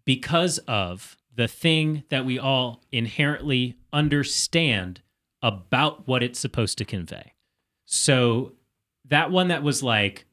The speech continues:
so the one that was "My New Year starts in February" with a big ape just with its mouth open,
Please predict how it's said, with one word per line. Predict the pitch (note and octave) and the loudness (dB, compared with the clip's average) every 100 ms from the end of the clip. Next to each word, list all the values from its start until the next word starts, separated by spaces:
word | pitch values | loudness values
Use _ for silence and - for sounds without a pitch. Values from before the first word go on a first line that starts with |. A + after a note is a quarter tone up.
| _ _ _ _ - | _ _ _ _ 0
so | F#3 | 4
the | F#3 | 4
one | F3 A3+ | 4 2
that | A#3 | 2
was | D#3+ B2 | 0 2
"My | A#2 C3 G3 | 2 4 4
New | G3 D#3 | 6 6
Year | F3+ F3 C#3+ | 6 6 4
starts | - D3 B2+ - | 2 2 2 2
in | C#3+ | 0
February" | - A#2 A#2 D#3+ G#3 G#3+ | 0 -2 0 0 2 2
with | D#3 - | 0 0
a | B2+ | -2
big | G2 B2+ C3 B2+ A#2 _ _ _ - | 2 2 2 0 -8 _ _ _ 2
ape | A#2+ F3 - D3+ | 2 2 -2 0
just | C3+ C3+ | 0 2
with | C#3 B2 | 0 0
its | B2+ A#2+ | 0 0
mouth | G#2+ G#2+ B2+ | 2 2 4
open, | F3 F3+ G#3 G#3 | 2 2 0 0